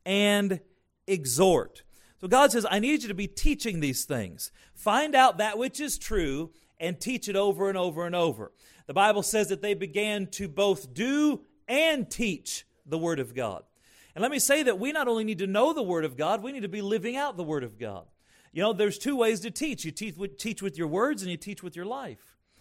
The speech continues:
So people listen more closely to what we say with our life than what we say with our words. But boy, what a powerful thing it is when your words and your actions come into harmony. Now you have a powerful life and you're living the life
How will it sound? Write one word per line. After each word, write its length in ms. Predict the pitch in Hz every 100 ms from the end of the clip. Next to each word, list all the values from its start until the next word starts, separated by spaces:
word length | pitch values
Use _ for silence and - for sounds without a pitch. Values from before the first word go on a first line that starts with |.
| _ _ _
So 220 | - 208
people 580 | 202 277 - 220 196 170
listen 480 | 233 320 - 220 185
more 180 | 196 196
closely 600 | - 262 269 - 170 175
to 140 | 175
what 200 | 175 196
we 120 | 175
say 240 | 170 214 196
with 180 | 180 165
our 160 | 151
life 400 | 180 247 262 -
than 120 | 160
what 120 | 160 151
we 100 | 151
say 220 | - 170
with 180 | 139 131
our 140 | 131
words. 580 | 180 254 120 90 _ - _ _ _ -
But 100 | 170
boy, 140 | 254
what 160 | 226 196
a 60 |
powerful 480 | - 262 269 202 190
thing 180 | 214 196
it 80 | 214
is 160 | 233
when 140 | 185 180
your 160 | 160
words 580 | 147 208 233 233 165 - -
and 160 | 190
your 140 | 175 170
actions 640 | 196 233 - - 170 131 - _ _ -
come 220 | 220 214
into 180 | 190 160
harmony. 760 | - 226 247 226 175 139 107 _ _
Now 160 | 156 226
you 140 | 233
have 100 | 202
a 80 | 156
powerful 760 | - 208 233 233 190 - 180
life 360 | 160 214 202 196
and 100 | 151
you're 100 | 143
living 300 | 165 190 180
the 100 | 165
life 380 | 160 175 170